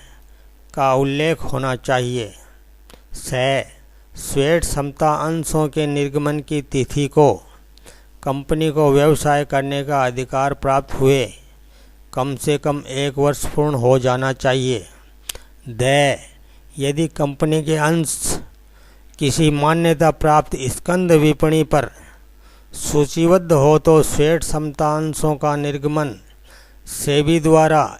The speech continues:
इस संबंध में बनाए नियमों के अनुसार ही करना चाहिए।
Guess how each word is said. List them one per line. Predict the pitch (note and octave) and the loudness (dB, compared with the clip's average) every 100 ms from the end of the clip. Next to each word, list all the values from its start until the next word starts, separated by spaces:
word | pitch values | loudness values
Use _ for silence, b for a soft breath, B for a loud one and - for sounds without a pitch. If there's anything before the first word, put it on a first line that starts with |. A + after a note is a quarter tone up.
| - E3 | -8 -4
इस | C#3+ | -4
संबंध | - D3 D3+ D#3 D#3 | -2 -2 -2 0 2
में | D#3 C3 | 2 2
बनाए | C#3 C#3+ D3+ D3+ | -2 -2 -2 -2
नियमों | D3 D3 C#3+ C#3+ D3 | -2 -2 0 -2 -2
के | C#3+ | -4
अनुसार | C#3 C#3+ - C#3 C#3 | -2 -4 -2 -2 -2
ही | C#3 | -2
करना | C#3 C3+ C3+ C3 | -4 -4 -4 -4
चाहिए। | C#3+ C3+ C3+ C3 | -2 -2 -2 -4